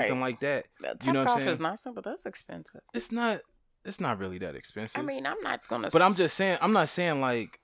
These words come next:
Speaker 1: I'm just saying,
Speaker 2: I
Speaker 1: like
Speaker 2: mean, I like Topgolf, just in case anybody is listening. <laughs>
Speaker 1: You know what?
Speaker 2: I'm
Speaker 1: I
Speaker 2: single. Like,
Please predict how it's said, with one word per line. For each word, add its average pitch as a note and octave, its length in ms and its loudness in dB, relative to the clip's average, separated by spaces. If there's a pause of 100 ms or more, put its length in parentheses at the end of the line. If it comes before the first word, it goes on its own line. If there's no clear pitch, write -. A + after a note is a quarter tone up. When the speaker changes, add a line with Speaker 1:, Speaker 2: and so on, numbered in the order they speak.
Speaker 1:
I'm D#3 100 -2
just D3 180 -2
saying, D3 200 2
Speaker 2:
I F#3 40 6
Speaker 1:
like F#3 60 4
Speaker 2:
mean, D3 180 2
I C#3+ 100 4
like C#3+ 240 2
Topgolf, C3+ 520 -4
just C3+ 200 -10
in C#3 40 -10
case C3 240 -8
anybody C3+ 460 -6
is - 160 -6
listening. - 480 -8 (400)
<laughs> F#3+ 100 2 (1800)
Speaker 1:
You D3 160 -2
know C3 180 4
what? A2 280 0
Speaker 2:
I'm A3+ 80 0
Speaker 1:
I C#3+ 140 2
Speaker 2:
single. C3+ 420 -6 (520)
Like, G#3 140 -18